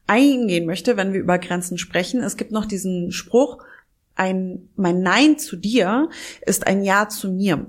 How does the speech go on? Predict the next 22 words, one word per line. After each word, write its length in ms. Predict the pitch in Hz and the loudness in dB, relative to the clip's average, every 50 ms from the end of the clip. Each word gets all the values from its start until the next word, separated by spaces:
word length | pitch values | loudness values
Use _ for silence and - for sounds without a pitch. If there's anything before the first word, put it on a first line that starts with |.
| - - _ | -14 -10 _
Und 340 | - 196 196 196 190 190 - - _ _ _ _ _ _ _ _ _ _ _ _ _ _ _ _ _ - | -2 0 0 0 -2 -4 -8 -12 _ _ _ _ _ _ _ _ _ _ _ _ _ _ _ _ _ -4
das 320 | 202 185 214 202 196 - - | -2 2 2 2 2 2 0
mag 440 | 214 208 190 214 247 277 277 285 | 2 2 4 4 4 4 2 0
für 100 | - 240 | -6 -8
den 160 | 196 190 180 - | -6 -6 -6 -2
einen 220 | - 180 180 190 | -2 -2 -2 -2
oder 160 | 185 185 180 | -2 -4 -2
anderen 300 | 180 180 175 - 170 170 | -2 -2 -2 -4 -4 -6
hilfreich 540 | 165 196 277 415 494 480 - - 196 185 - | 0 2 4 4 2 2 -2 -4 -4 -4 0
sein, 280 | - 175 180 208 233 - | 0 0 2 2 0 -2
aber 220 | 196 190 196 190 | -2 -4 -4 -6
vielleicht 420 | 190 - 226 214 214 233 220 - | -6 -4 -2 -2 -2 -2 -4 -6
schlägt 400 | - - - 202 208 240 - - | -8 -4 -4 -4 -4 -4 -2 -2
es 260 | 214 202 208 - - - | -2 -2 -2 -4 -2 -4
auch 140 | 190 - | -4 -4
bei 180 | - - 190 180 | -2 0 0 0
dir 320 | 175 185 220 254 320 320 | 0 0 2 2 2 2
genau 540 | 277 - - 233 233 233 233 240 - 392 392 | 2 0 -2 -2 -2 0 0 2 2 2 4
in 160 | 285 254 247 | 4 2 2
so 100 | 240 247 | 2 0
eine 260 | - - 196 196 196 190 | 0 0 -2 -2 -2 -4
Kerbe 600 | - - - 226 214 220 240 233 220 214 240 | -8 -8 -6 -4 -2 -2 -2 -2 0 -2 -2